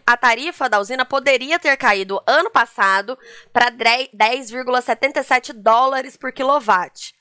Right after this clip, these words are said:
muito abaixo dos mais de dezesseis dólares, é, por me-, por quilowatt que a tarifa foi fixada. E aí a reportagem conta que esse comitê, ele foi criado nos anos mil novecentos e noventa,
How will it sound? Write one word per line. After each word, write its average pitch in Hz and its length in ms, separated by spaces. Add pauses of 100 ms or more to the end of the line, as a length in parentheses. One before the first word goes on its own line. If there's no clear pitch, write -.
(500)
muito 359 460
abaixo 240 640
dos 254 240
mais 269 320
de 285 80
dezesseis 277 560
dólares, 226 560 (320)
é, 202 320
por 220 240
me-, 214 180 (120)
por 214 100
quilowatt 208 460
que - 80
a - 20
tarifa 226 340
foi 220 160
fixada. - 720 (460)
E 262 40
aí 285 140
a 311 40
reportagem 240 600
conta 254 300
que 269 100
esse 262 140
comitê, 247 340
ele 180 140
foi 254 180
criado 220 540
nos 196 160
anos 190 200
mil 202 140
novecentos 185 360
e 190 40
noventa, 190 640